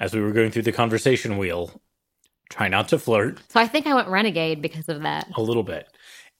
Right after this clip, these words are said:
Speaker 1: I noted that he keeps saluting us, even though he resigned from the Alliance. So I don't know why he's actually saluting us. He didn't like the Alliance. He didn't like having all the bureaucracy and chain of command, but here he is acting all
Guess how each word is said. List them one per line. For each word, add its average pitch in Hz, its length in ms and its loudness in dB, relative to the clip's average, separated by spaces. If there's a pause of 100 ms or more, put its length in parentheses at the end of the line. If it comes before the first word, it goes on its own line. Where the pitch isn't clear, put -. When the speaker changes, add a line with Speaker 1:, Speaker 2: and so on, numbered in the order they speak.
(300)
Speaker 1:
I 127 120 6
noted 180 320 2
that 127 140 2
he 113 100 -2
keeps 156 280 -6
saluting 113 440 0
us, 160 280 -2 (380)
even 127 320 2
though 131 220 6
he 131 200 -2
resigned 113 760 0
from 123 260 0
the 110 140 0
Alliance. 104 720 0
So - 160 -2
I 113 60 2
don't 131 140 0
know 120 60 -6
why 107 200 0
he's 110 140 -2
actually 104 360 -2
saluting 104 440 -4
us. 147 280 -4 (480)
He 113 120 -2
didn't 120 260 0
like 104 280 0
the 135 100 0
Alliance. 127 460 2
He 117 80 -8
didn't 117 340 -2
like 104 340 0
having 120 300 0
all 110 120 0
the 117 80 -2
bureaucracy 110 680 -2
and 113 140 -4
chain 110 220 -2
of 104 100 -10
command, 113 480 -2
but 95 140 -4
here 104 180 -2
he 101 160 0
is 107 160 -2
acting 113 340 -4
all 104 320 -2